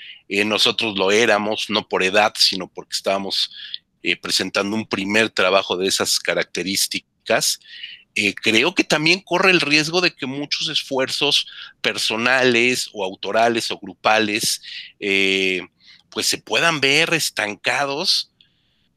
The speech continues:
si, si este tipo de apoyos desaparecieran. Yo sí estoy muy agradecido en aquel momento y ahorita a las autoridades de aquel momento porque creyeron en un, en un proyecto que a todas luces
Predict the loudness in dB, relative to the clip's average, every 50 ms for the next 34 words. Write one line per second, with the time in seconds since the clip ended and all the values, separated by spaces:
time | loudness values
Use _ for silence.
0 | _ _ _ _ -6 0 2 4 4 6 6 4 4 2 2 0 0 0 2 4
1 | 4 4 4 4 4 4 4 4 2 2 0 -2 -2 -2 -4 -2 -4 -10 -8 -6
2 | -4 -2 -2 -2 -2 -4 -4 -4 -2 -2 -2 -2 -4 -4 -4 -2 0 0 0 0
3 | 0 -2 0 0 0 0 0 -2 -2 -2 -2 -4 -6 -6 -4 0 2 2 2 2
4 | 0 -2 -4 -4 -2 -2 0 0 -2 -2 -2 -2 -2 -2 -2 -2 -2 -2 -2 -4
5 | -4 -4 -2 -2 -2 -2 -2 -4 -6 -8 -4 -2 0 0 0 -2 -6 -16 -18 -16
6 | -16 -12 -6 -4 -2 0 0 -2 -2 -2 -2 0 2 2 2 2 0 0 -2 -2
7 | -2 0 -2 0 -2 -2 -4 -6 -8 -10 -10 -8 -8 -8 -8 _ _ -2 0 2
8 | 2 2 2 4 4 4 4 2 0 0 0 -2 -2 -2 -2 -4 -4 -6 -8 _
9 | _ -20 -20 -20 -16 _ -4 -2 0 0 2 0 0 2 2 2 4 4 2 0
10 | 0 -2 -6 -4 0 2 2 2 2 -2 -2 -2 0 2 2 2 2 2 0 -2
11 | -4 -2 -2 0 2 2 2 0 0 -4 -6